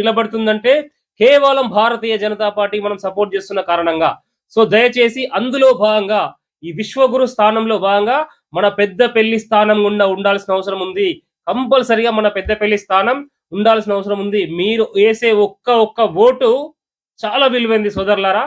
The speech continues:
ఖచ్చితంగా ఇది దేశ భవిష్యత్తును మార్చే ఓటు,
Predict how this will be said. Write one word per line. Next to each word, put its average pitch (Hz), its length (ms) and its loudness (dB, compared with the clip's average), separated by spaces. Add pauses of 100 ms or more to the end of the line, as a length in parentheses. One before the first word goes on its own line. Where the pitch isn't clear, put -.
(400)
ఖచ్చితంగా 240 640 0
ఇది 220 200 0
దేశ 190 400 2
భవిష్యత్తును 226 640 0
మార్చే 202 360 -2
ఓటు, 190 320 -4